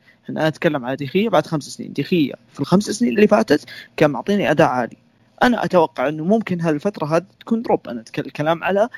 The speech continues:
ال-، الفترة اللي هي ما بعد المونديال في الموسم الماضي. ممكن تكون هذه دروب. الكلام على الموسم اللي بعده والمواسم الأربعة اللي، الجاية. اللي سواه دخية إنه هالموسم هذا ما تحسن على موسم المونديال. فما استغرب أو ما راح أستبعد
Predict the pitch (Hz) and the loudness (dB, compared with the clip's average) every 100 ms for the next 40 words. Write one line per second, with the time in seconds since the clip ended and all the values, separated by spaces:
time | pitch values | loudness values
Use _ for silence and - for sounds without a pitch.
0 | _ _ _ 139 135 127 131 135 185 175 | _ _ _ -4 -2 -2 -2 0 0 2
1 | 156 160 160 160 170 151 143 143 160 226 | 2 2 4 4 4 2 -6 -8 -6 -4
2 | 220 156 156 - 143 127 123 110 - _ | -4 -4 -6 -8 -6 -6 -6 -10 -14 _
3 | _ _ 233 233 208 175 190 170 185 220 | _ _ -2 4 2 4 0 4 2 2
4 | 170 - - _ _ _ - - 139 160 | 0 0 -8 _ _ _ -20 -10 -4 0
5 | 170 220 220 208 226 175 143 139 107 220 | 2 2 -2 0 0 0 0 0 0 -4
6 | - - 311 294 247 - 160 170 - 117 | -6 -6 0 2 2 0 0 0 0 -6
7 | 123 123 - 135 113 98 _ _ _ _ | -6 -10 -12 -6 -6 -6 _ _ _ _
8 | - _ _ 208 247 240 254 143 151 151 | -20 _ _ 0 2 4 4 2 -2 -4
9 | 143 240 196 196 196 185 160 139 143 196 | -4 -4 0 2 2 0 -2 -4 0 0
10 | - 220 170 160 - 131 131 135 190 151 | 0 0 -2 -6 -4 -4 -2 -2 -4 -8
11 | - 127 113 104 - - _ _ - - | -10 -16 -18 -20 -20 -20 _ _ -20 -20
12 | - - - - _ _ _ - 180 277 | -20 -4 0 0 _ _ _ -6 -2 0
13 | - - - 190 151 135 156 - 147 147 | 0 -4 0 2 2 0 -4 -2 -4 -2
14 | 180 220 175 - 175 147 - 185 | -2 -2 -4 -6 -6 -4 -2 -2